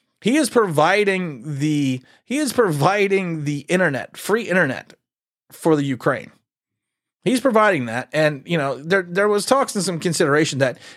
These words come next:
you know, he, he may, you know, stop <laughs> providing that service and everything else.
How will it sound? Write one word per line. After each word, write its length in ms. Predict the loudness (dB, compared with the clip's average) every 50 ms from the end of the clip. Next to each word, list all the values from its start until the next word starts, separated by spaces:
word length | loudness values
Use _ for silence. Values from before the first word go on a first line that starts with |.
| _
you 80 | -2 0
know, 120 | 0 2
he, 260 | 2 0 0 -2 -2 -2
he 160 | -2 0 0
may, 580 | 0 2 2 4 4 4 4 4 2 0 -4 -8 _ _ _ _ _ _
you 80 | -2
know, 140 | -2 -2 0
stop 420 | -2 -2 0 2 2 2 0 -2 -8 -16 -20 _ _ _ -8
<laughs> 320 | -8 -8 -8 -12 -8 _
providing 460 | 0 2 4 4 4 2 0 0 -2
that 180 | -4 -4 -4 -4
service 400 | -4 -4 -4 -4 -4 -4 -4 -2
and 80 | -4
everything 260 | -4 -4 -6 -8 -10 -10
else. 240 | -10 -10 -10 -10